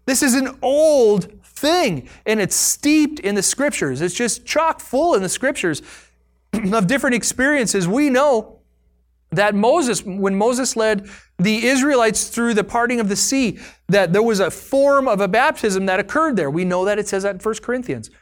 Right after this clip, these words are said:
There was a form of a baptism that occurred. Wild. This is really common in Scriptures.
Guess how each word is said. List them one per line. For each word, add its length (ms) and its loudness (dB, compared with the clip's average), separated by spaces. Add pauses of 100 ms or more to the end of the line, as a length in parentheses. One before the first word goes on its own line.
(140)
There 80 0
was 120 2
a 60 -2
form 340 0
of 100 0
a 80 0
baptism 540 0
that 140 0
occurred. 580 -4 (2000)
Wild. 520 -2 (520)
This 140 0
is 140 2
really 380 2
common 440 0
in 80 -2
Scriptures. 640 -4